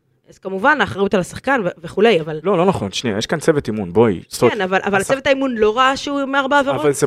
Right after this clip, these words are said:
Speaker 2: זו בדיוק הנקודה, את אומרת האחריות על השחקן. השחקן מבחינתו, אני אומר לך, המנטליות של שחקן, אמנם שנינו לא זכינו לחוזים המקצוענים בסוף במילאנו, אה, על אף שורת הפציעות, הם הלכו על, אה,
Speaker 1: במילאנו,
Speaker 2: טימותי לואב-
Speaker 1: במקומות אחרים אני זכיתי לחוזה.
Speaker 2: סב-, אני לא אמרתי שלא.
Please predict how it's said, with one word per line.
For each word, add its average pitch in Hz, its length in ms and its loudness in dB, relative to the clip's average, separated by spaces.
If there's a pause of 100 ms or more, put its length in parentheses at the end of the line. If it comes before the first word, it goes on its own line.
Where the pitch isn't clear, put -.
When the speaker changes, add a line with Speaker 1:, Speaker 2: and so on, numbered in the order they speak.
(140)
Speaker 2:
זו 135 180 2
בדיוק 131 200 0
הנקודה, 123 320 0
את 104 100 -2
אומרת 131 220 0
האחריות 131 260 2
על 120 80 4
השחקן. 113 400 -6
השחקן 139 400 -2
מבחינתו, 190 460 -2
אני 202 80 -2
אומר 208 160 2
לך, - 160 -4
המנטליות 135 420 2
של 156 100 -2
שחקן, 143 400 -4 (640)
אמנם 135 280 -2
שנינו 143 260 -4
לא 139 240 4
זכינו 135 300 -2
לחוזים 131 320 -2
המקצוענים 123 480 0
בסוף 120 240 2
במילאנו, 110 440 0 (340)
אה, 107 120 -6
על 95 100 -2
אף - 240 -2
שורת 113 300 -2
הפציעות, 131 320 2
הם 117 100 -4
הלכו 117 240 2
על, 113 140 4
אה, 104 340 2 (380)
Speaker 1:
במילאנו, 180 320 -2
Speaker 2:
טימותי 127 100 4
לואב- 117 200 4
Speaker 1:
במקומות 214 280 -2
אחרים 226 300 2
אני 220 120 2
זכיתי 220 340 -4
לחוזה. 165 420 -4
Speaker 2:
סב-, - 240 -8
אני 104 160 -2
לא 98 60 0
אמרתי 135 240 -2
שלא. 175 220 4